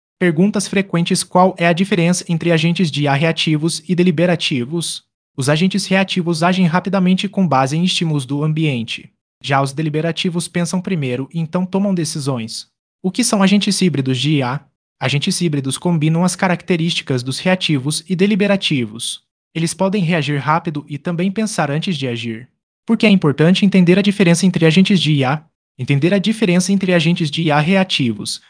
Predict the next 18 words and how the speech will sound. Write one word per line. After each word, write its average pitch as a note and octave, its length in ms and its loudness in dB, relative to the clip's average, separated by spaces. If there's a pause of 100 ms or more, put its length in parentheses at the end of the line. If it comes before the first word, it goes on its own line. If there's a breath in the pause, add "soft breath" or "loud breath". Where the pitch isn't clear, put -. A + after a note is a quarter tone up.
(160 soft breath)
deliberativos F3 960 0
e E3+ 140 0
híbridos E3 400 0
ajuda E3+ 340 2
na F#3 140 2
escolha E3+ 340 0
da F3+ 140 2
melhor E3+ 340 2
solução F#3 500 2
para F3+ 280 0
seu F#3+ 180 0
projeto. C3 680 -2 (360)
Em G3 100 0
que G#3 80 -6
situações E3+ 560 -4
usar E3 260 2
agentes F3+ 360 -2
reativos? C#3+ 800 -6